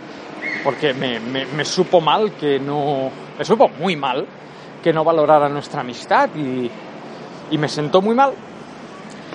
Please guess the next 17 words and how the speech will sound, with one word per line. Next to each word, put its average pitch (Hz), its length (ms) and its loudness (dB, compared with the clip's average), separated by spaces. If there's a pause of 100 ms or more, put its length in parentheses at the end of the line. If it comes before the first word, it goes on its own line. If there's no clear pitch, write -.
Pero 196 180 6
bueno, 143 200 4
un 139 60 -4
día 170 120 4
nos 165 160 2
reencontramos 151 760 2
en, 139 340 -2
en 143 120 -2
una 151 160 2
fiesta, 185 680 0 (560)
en 147 120 -2
un 156 100 2
sex - 220 0
shop 175 240 4
de, 143 340 6
de 143 100 4
Barcelona, 262 800 2